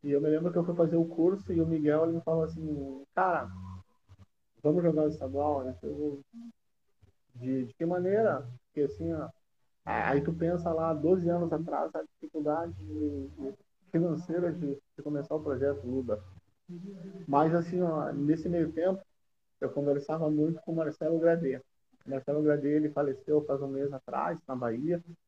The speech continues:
Marcelo Gradê era comentou de basquete de Java, de Estância Velha. E naquela época, a Java representava o interior do basquete gaúcho. E o Marcelo sempre dizia uma coisa, "Cara,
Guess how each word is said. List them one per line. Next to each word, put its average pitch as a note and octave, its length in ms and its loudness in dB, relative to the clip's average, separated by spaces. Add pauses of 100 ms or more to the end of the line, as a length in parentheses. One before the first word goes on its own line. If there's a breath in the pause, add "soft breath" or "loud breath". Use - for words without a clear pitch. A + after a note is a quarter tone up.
(540)
Marcelo C3 380 -2
Gradê C#3+ 320 2
era D#3 260 6 (760)
comentou A#2 480 4
de D3 80 2
basquete C#3 480 0
de D3 140 -6
Java, B2+ 400 2
de A#2 100 -14
Estância B2 340 -8
Velha. A#2+ 380 -4 (540)
E C#3 40 -6
naquela D#3 340 2
época, E3 380 0
a D3+ 120 2
Java D3+ 420 2
representava D3 680 -2
o D3+ 40 -2
interior C#3+ 320 2
do D3+ 80 0
basquete D3 360 -4 (240)
gaúcho. C3+ 300 0 (720)
E C3+ 60 -2
o C3+ 40 0
Marcelo C#3 400 0
sempre F#3+ 220 -6
dizia E3 220 -2
uma E3 120 -2
coisa, D#3 360 -2
"Cara, F3 340 0